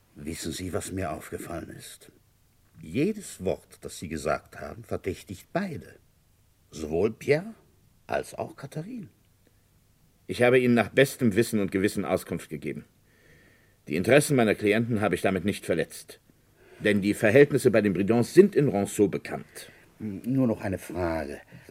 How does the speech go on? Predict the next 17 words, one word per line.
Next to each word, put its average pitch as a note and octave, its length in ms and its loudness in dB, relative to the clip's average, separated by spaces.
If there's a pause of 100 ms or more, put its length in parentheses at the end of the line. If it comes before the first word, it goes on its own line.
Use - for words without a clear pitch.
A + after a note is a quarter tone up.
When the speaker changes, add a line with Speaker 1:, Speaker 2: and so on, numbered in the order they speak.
(800)
Speaker 1:
Woraus B2 400 0
besteht - 560 -4
eigentlich - 480 -6
diese - 260 -10
Erbschaft, - 800 -10 (240)
um D#2 160 -8
die E2+ 120 -8
es E2 120 -8
doch F2+ 160 -8
wohl E2 140 -2
zu E2 100 -10
gehen G#2+ 240 -6
scheint? - 540 -10 (640)
Nur C#2+ 160 -12
der B1 200 -6
Hof - 380 -8
oder - 340 -12